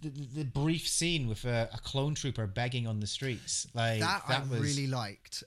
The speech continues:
Speaker 2: And also
Speaker 1: I liked that because that's one of the things that's not touched on a lot is, uh, it is touched on in Rebels,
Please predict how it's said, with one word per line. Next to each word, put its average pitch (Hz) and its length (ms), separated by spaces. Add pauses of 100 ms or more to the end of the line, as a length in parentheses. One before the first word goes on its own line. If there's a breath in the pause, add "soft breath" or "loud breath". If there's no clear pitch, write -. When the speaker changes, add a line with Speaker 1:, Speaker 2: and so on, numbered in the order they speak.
Speaker 2:
And 151 160
also 170 380
Speaker 1:
I - 20
liked 151 380
that 110 160
because 131 260 (540 loud breath)
that's 165 280
one 180 140
of 156 60
the - 60
things 147 200
that's 135 180
not 143 220
touched - 320
on 127 80
a 117 80
lot 135 320
is, 113 480
uh, 113 200
it 135 100
is 185 180
touched 143 260
on 135 60
in 113 120
Rebels, 107 640